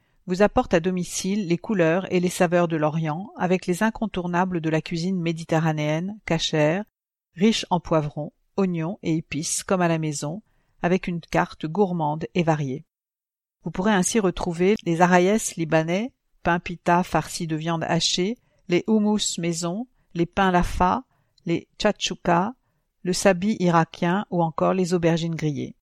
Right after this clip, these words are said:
Les amateurs de street food ne seront pas en reste, avec une savoureuse collection de sandwichs shawarma, targit ou kebab,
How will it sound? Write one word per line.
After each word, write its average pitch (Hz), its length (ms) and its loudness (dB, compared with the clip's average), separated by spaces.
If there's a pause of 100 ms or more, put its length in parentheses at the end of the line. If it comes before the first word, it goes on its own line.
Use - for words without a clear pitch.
(1080)
Les 175 160 2
amateurs 190 400 2
de 170 80 -2
street - 320 -4
food 208 340 -4
ne 160 200 -2
seront 165 320 -4
pas 196 200 2
en 170 100 2
reste, 165 440 0 (340)
avec 170 240 0
une 175 80 -4
savoureuse 190 580 0
collection 170 500 -4
de 165 100 -4
sandwichs 175 640 -4
shawarma, 170 760 0 (380)
targit 170 380 -2 (100)
ou 180 80 -4
kebab, 165 500 2